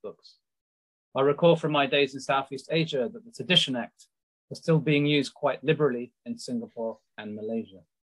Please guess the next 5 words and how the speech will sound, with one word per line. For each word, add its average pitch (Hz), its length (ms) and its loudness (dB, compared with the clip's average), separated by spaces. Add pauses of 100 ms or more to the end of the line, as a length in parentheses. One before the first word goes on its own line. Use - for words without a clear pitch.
(1160)
But 147 160 4
without 170 280 6
much 170 260 2
further 156 300 0
ado, 139 340 -4